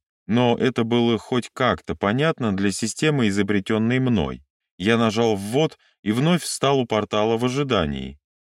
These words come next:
Реакции были те же. Рябь по порталу, ведущему в черноту, мигание портала в пустыню. А в следующий миг я увидел овал с голубым небом, по которому летели едва различимые облачка.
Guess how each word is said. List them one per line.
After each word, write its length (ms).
Реакции 600
были 340
те 260
же. 280
Рябь 340
по 140
порталу, 520
ведущему 640
в 60
черноту, 760
мигание 480
портала 500
в 80
пустыню. 800
А 260
в 60
следующий 760
миг 360
я 260
увидел 500
овал 400
с 80
голубым 520
небом, 480
по 80
которому 440
летели 420
едва 380
различимые 720
облачка. 680